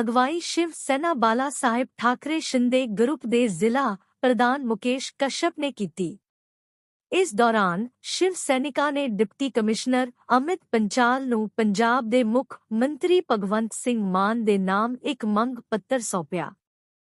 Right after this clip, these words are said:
ਜਿਸ ਵਿੱਚ ਕਿਹਾ ਗਿਆ ਕਿ ਪੰਜਾਬ ਵਿੱਚ ਕੁਝ ਸ਼ਰਾਰਤੀ ਲੋਕ ਹਿੰਦੂਆਂ ਅਤੇ ਸਿੱਖਾਂ ਦੇ ਧਾਰਮਿਕ ਗ੍ਰੰਥਾਂ ਦੀ ਬੇਅਦਬੀ ਕਰਕੇ ਦੋਵਾਂ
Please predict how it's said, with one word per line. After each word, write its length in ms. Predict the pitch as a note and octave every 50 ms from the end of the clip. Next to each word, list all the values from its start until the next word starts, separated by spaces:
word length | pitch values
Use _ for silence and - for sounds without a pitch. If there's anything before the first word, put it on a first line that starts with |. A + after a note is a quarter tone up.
| _ _ _ _ _ _
ਜਿਸ 340 | G#3+ F#3 F3 D#4+ F#4 - - D4+
ਵਿੱਚ 160 | E4+ E4 -
ਕਿਹਾ 320 | - - C4 B3 B3+ D4 C#4
ਗਿਆ 400 | G#3+ A3 G3+ F#3 E3 D#3 E3 F3 _ _ _ -
ਕਿ 80 | C#4+
ਪੰਜਾਬ 600 | B3+ - B3 A#3 A3 G#3 A#3 A#3+ A#3+ B3+ D4 A#3+
ਵਿੱਚ 300 | G3+ A3 A#3 - - - - _ _ _ _ -
ਕੁਝ 120 | F#4+ F#4+ -
ਸ਼ਰਾਰਤੀ 680 | - - - C4+ B3 B3 A#3+ B3+ C4 B3 - E4 E4 D#4+
ਲੋਕ 320 | C4 A#3 A#3 B3+ C4+ - _ _ -
ਹਿੰਦੂਆਂ 440 | B3 B3+ C4 A#3+ D#4+ E4 E4 E4 F4 F#4 - A3+
ਅਤੇ 160 | A3 - C4+
ਸਿੱਖਾਂ 480 | C4 - - A#3 G3 - - - D#4 E4
ਦੇ 180 | G3+ C4+ C#4+ D4+ B3 -
ਧਾਰਮਿਕ 440 | - C4 A3+ A3+ A#3+ B3 C4 D#4 C4+ A3 F#3 F3
ਗ੍ਰੰਥਾਂ 440 | G#3 G#3 G#3 G#3 G3 - A#3+ C4 C4
ਦੀ 220 | G#3+ A#3 A3+ A3 G#3 F#3 F3
ਬੇਅਦਬੀ 540 | D#3+ G#3+ G#3+ B3 B3+ C4 G#3+ A#3 G3+ A#3 A#3
ਕਰਕੇ 480 | G3+ A3 G#3 A3 A3+ - C4 G#3 E3+ F3+ - _ _ -
ਦੋਵਾਂ 440 | G3 F#3 A#3 C4 D#4 E4 E4+ F4